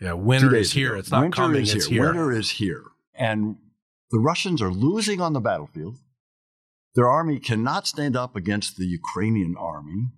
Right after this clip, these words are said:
Speaker 2: So what are they doing? The Russians are bombing electricity, heating, water.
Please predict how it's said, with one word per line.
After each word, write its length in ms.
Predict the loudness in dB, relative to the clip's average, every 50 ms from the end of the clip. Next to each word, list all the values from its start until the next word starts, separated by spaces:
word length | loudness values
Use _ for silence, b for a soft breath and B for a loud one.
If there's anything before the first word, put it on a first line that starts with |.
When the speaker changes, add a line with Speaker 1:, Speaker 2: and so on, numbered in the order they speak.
| _ _ b b b
Speaker 2:
So 160 | 0 0 2
what 180 | 2 2 0
are 80 | 0 -2
they 140 | -4 -2 -2
doing? 200 | 0 0 0 0
The 80 | 0
Russians 440 | 0 -2 -2 -2 -2 -2 -2 -2 -2
are 240 | 0 0 -2 -2 -4 -8 -18 _ _
bombing 680 | -6 -4 -2 -2 0 0 0 0 0 0 -2 -4 -6 _ _ _ _
electricity, 840 | -2 -2 -2 -2 -2 -4 -2 -2 -2 -2 -2 -2 0 0 0 0 -2
heating, 760 | -4 -2 -2 -2 0 0 0 0 0 2 2 2 2 2 2
water. 580 | 2 4 4 4 2 2 0 0 -2 -2 -4